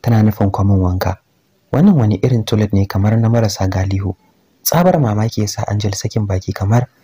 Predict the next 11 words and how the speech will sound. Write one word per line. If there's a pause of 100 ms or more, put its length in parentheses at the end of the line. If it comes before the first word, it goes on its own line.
(120)
sakarya, (260)
tana
kallanta. (240)
Da
kyar
ta
iya
buɗe
baki
ta
ce,